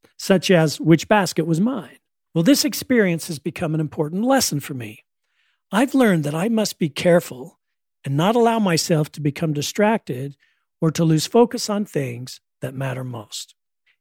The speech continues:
If we are not careful, we can easily get distracted and divert our energies to less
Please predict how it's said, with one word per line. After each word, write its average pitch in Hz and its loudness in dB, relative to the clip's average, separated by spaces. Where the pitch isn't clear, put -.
If - -8
we 147 2
are 151 6
not 190 2
careful, 170 2
we 147 0
can 151 0
easily 185 4
get 214 2
distracted 151 0
and 143 -2
divert 185 0
our 170 2
energies 135 -2
to 143 -8
less 139 -2